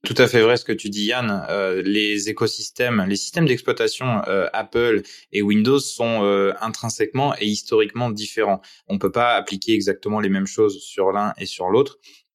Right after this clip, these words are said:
Et ça nécessite justement cette, cette petite adaptation, cet effort d'ouverture à, à quelque chose de nouveau. Mais à partir du moment où on comprend ces différences, qu'on les accepte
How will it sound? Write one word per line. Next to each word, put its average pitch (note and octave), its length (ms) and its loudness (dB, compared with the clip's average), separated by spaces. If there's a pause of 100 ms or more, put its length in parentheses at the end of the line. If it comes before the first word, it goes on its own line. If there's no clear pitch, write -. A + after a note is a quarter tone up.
(100)
Et G2+ 200 4
ça - 160 0
nécessite A2+ 440 -2
justement G#2 440 0
cette, F#2+ 400 -2
cette - 240 -6
petite A#2 260 -4
adaptation, G#2 540 0
cet G#2+ 280 -6
effort A#2 520 0
d'ouverture G#2 680 -2 (140)
à, F#2+ 200 -4
à G2+ 80 -6
quelque G#2 280 -4
chose G#2+ 260 0
de F#2+ 100 0
nouveau. G#2+ 460 0 (260)
Mais F#2 60 -4
à F#2+ 60 0
partir A#2 320 -2
du A#2+ 80 0
moment A#2+ 260 0
où G#2 160 0
on G2+ 80 0
comprend B2+ 460 -2
ces - 160 -10
différences, G2+ 500 0
qu'on - 140 -6
les F#2+ 240 2
accepte B2 480 -4